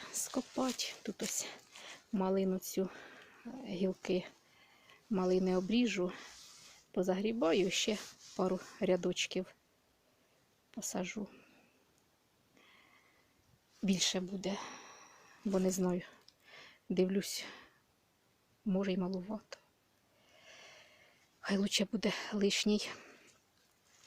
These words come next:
Часник, е, я сажу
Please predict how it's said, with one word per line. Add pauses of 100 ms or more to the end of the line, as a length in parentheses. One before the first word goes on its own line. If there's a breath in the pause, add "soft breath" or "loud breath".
(1080 loud breath)
Часник,
е, (960)
я
сажу